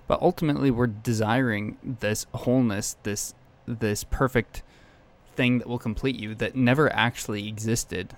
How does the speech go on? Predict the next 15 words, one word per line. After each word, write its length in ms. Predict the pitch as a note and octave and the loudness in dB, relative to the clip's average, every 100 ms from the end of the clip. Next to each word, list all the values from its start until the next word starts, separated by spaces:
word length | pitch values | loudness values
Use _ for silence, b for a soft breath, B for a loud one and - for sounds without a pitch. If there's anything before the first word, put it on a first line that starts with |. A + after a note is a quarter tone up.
| - | -14
At 100 | - | -10
least 200 | - - | -10 -8
that's 160 | - | -6
what 120 | A2 - | -8 -6
Roland, 360 | A2 G#2+ A2 G2 | -4 -2 -2 -4
Roland 360 | - G#2+ G#2+ G#2+ | -4 -2 0 0
says. 440 | - A2 G#2 G#2 - b b b - | 2 2 2 0 -8 b b b -2
And 520 | B2 A#2+ A2+ A2 A2+ - b b _ - - - - _ - - | 4 6 6 4 0 -10 b b _ -20 -20 -20 -20 _ -18 -6
so 200 | - D#3+ | 4 6
we 180 | D3 D3 | 8 8
end 120 | F3 | 6
up 200 | F#3+ - | 4 4
in 140 | C#3+ C3+ | 6 8
this 320 | A#2 A2 - - - | 6 4 -2 -14 2
position 720 | - A2+ B2+ D#3 - - - | 4 8 8 8 4 -2 -4